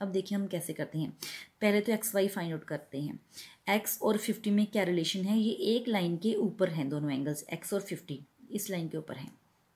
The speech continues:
ठीक है। तो एक्स और फिफ्टी जो है एक लाइन के ऊपर हैं, तो दोनों का सम क्या होगा, वन एटी होगा, ये लीनियर पेयर बन जाएंगे, ठीक है। और एक्स की वैल्यू आप फाइंड आउट कर लोगे, वन थर्टी आ गई।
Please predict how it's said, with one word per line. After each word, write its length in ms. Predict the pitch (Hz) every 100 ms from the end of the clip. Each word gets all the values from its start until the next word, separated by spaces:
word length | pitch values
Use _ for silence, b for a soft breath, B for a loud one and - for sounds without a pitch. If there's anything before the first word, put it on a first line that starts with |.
| -
ठीक 100 | 226
है। 100 | 233 - - B B B _
तो 140 | 233 226 -
एक्स 440 | 294 - - -
और 140 | 240 240
फिफ्टी 340 | 226 - 233
जो 120 | 214
है 100 | 240
एक 120 | 220 208
लाइन 180 | 208
के 120 | 208 220
ऊपर 220 | - 208
हैं, 80 | 233
तो 60 |
दोनों 220 | 202 196 196
का 100 | 220
सम 220 | 220 208
क्या 140 | 214
होगा, 300 | 220 214 320 339
वन 280 | 202 160 180
एटी 220 | 175 180
होगा, 200 | 185 190
ये 140 | 233 240
लीनियर 400 | 202 185 185 185
पेयर 160 | 190 160
बन 180 | 139 -
जाएंगे, 360 | 76 73 - - _ _ _ _ _ -
ठीक 140 | 202
है। 100 | 240
और 180 | 208 190
एक्स 200 | 180 -
की 100 | 185
वैल्यू 180 | 180 180
आप 160 | 180 _ -
फाइंड 240 | 175 156
आउट 100 | -
कर 140 | 147 120
लोगे, 300 | 123 151 151 _ B B B B 175
वन 160 | 175
थर्टी 300 | 190 208 220
आ 60 | 214
गई। 160 | 214